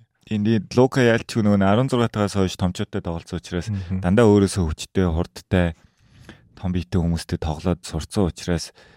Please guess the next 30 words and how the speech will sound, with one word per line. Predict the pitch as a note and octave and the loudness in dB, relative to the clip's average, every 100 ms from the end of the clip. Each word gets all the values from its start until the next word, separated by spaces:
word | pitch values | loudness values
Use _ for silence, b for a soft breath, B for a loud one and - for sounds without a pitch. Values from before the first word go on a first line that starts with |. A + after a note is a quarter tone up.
| b F2+ | b -8
яг | E2+ - - B1 - | -8 -10 -16 -14 -12
ямар | D#2+ E2+ A#2+ | -4 -2 -2
ч | - G2 | -2 0
хүмүүстэй | F2+ - F2+ | -2 -4 -8
тоглох | D2 D#2+ - - _ _ _ _ - | -6 -8 -10 -16 _ _ _ _ -18
бол | - | -12
тийм | E2+ | -12
чадвар | - D#2+ D2+ | -10 -12 -14
суудсан | - F2 - D#2+ | -10 -10 -10 -10
юм | C#2+ | -10
билэ. | C#2 F#2 G2+ | -6 -6 -6
Тэгээ | B B G2 F2+ F#2+ | B B -8 -6 -6
mm | |
-hmm. | E3 | 0
ламело | D3 G#3 C3+ B2+ F#2+ | 2 2 4 4 4
бол | F2 D2+ | 2 -2
бас | C#2+ - | -8 -8
тиймэрхүү | D#2+ D#2 D2+ | -8 -6 -8
дэхтэй | - - D#2 | -10 -10 -8
харахад | C#2 F#2 B2 G2+ | -6 -6 -4 -2
нэг | A#2+ | 0
атлетик | G#2 - F#2+ D#2 | -2 -2 -6 -8
биш | F2 - | -10 -8
юм | D#2+ | -8
шиг | - - | -10 -12
хэрнээ | F2 D2+ E2 D#2 b b b b b _ - | -12 -8 -6 -6 b b b b b _ -10
илүү | - F2 | 0 2
хурдан | D2+ - E2 D#2+ | 2 -4 -8 -8
байж | - D#2 | -8 -14
чаддаг | - _ C#2+ - | -18 _ -16 -14